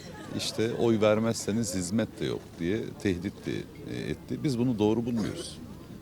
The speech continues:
Ee, Hatay, e, deprem illerinde en çok depremden etkilenen il ve halini görüyoruz. Ama biz, e, hep bugüne kadar dayanışmayla bir yere geldik.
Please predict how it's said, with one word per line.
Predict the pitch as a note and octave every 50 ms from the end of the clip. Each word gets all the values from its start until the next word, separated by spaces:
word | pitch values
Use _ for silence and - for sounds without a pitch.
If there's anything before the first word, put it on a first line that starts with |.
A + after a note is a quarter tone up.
| - - - - - - - - - - - - -
Ee, | - E2+ E2+ E2+ F#2
Hatay, | G#2+ C#3 - - B2 A#2 A#2+
e, | - - - - - - - - - - - - - - - - - - - - -
deprem | G2+ A2+ A#2 - - C3 B2+ A#2+ - - -
illerinde | A2 G#2+ F#2 F#2 G2 F#2 F#2+ A2+ A#2+ A#2 A#2
en | B2
çok | A#2 - B2 A2+ - - - - - - - -
depremden | - G#2 F2 - G#2+ G2+ F#2+ G2+ A2 A#2
etkilenen | A2 G2 - - A2 G2 G2+ G#2+ A2 A2+ A#2
il | C#2+ B2 A#2 - - - - - - - - - - G2
ve | G#2+ A#2 A2
halini | - - G2+ G2 F#2+ F#2 G2 G#2+ G#2+
görüyoruz. | E2+ F2 E2+ G#2 A2 G#2 - - - - - - - - - - - - - - - - - - - - - - -
Ama | - A#2 A#2 A2+ G#2+ G#2
biz, | B2+ A#2+ - - - - - - G2
e, | G2+ - - F2 F2+ F2 F2 E2+ E2+ - - - - A2 A2 - - - - - - - - - - - - - C3
hep | B2+ B2 - - - - - - - -
bugüne | B2+ C3 A#2+ A2+ G#2 F#2
kadar | - - G2+ F#2 G#2+ A2+ A#2 G2+ F2
dayanışmayla | F#2 F#2 F#2+ G2 G#2 - - - B2+ G#2+ E2+ C#2+ A#1 - - -
bir | D#2 C#2+
yere | C#2 C2 A#1+ A#1+ A1+
geldik. | G1+ A#1 G#1+ G1+ G#1+ G#1+ -